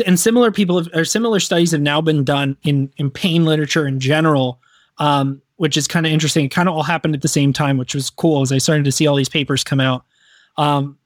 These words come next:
it was interesting to see them. They were able to kinda cluster these different, uh, topics,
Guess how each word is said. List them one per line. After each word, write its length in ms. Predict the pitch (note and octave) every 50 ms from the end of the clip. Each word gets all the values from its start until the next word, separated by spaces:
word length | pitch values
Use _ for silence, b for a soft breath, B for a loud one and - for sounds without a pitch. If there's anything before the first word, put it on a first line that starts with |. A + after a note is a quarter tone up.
| _ -
it 40 | E3+
was 120 | E3+ E3
interesting 420 | F3 F#3 F3 F#3+ F#3+ F#3 F#3 F3+ E3
to 80 | D#3+
see 260 | D3 - - D#3+ F3 E3+
them. 340 | D#3 D3+ D3+ D3+ C#3+ C#3+
They 140 | C#3+ D3 D3+
were 140 | D#3 D#3 D#3+
able 280 | D3+ D3+ D3+ D#3+ D3+ D3
to 120 | D3 C#3+
kinda 280 | C3+ - E3+ D#3 D3 C#3
cluster 680 | - - - - F3+ E3+ E3+ - - - F#3 E3+ D#3 D3
these 260 | C#3+ D3 D3 C#3+ C3
different, 440 | - D#3 D#3+ - - E3 D3 C#3+ C3+ _ _ _ _ _ _ _ _ _ _ -
uh, 260 | - D3+ C#3+ C3+ C3+ C3+ -
topics, 640 | - - - F#3+ F#3+ - F3+ D#3 C3+ - - -